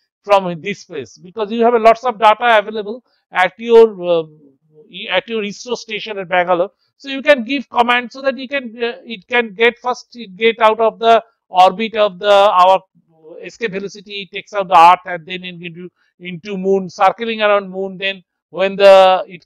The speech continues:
come closer and goes closer, you have to make the rocket fires to make it slow it down, because whenever you go to the moon, a-, again its gravitation, moon's gravitation is working,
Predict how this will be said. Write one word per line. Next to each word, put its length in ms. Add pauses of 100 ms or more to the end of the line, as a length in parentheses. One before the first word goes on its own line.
come 300
closer 360
and 140
goes 280
closer, 560 (260)
you 160
have 140
to 80
make 340
the 140
rocket 400
fires 480
to 100
make 240
it 100
slow 280
it 100
down, 280
because 220
whenever 280
you 180 (420)
go 260
to 500
the 440
moon, 380
a-, 260
again 240
its 140
gravitation, 540
moon's 280
gravitation 460
is 140
working, 420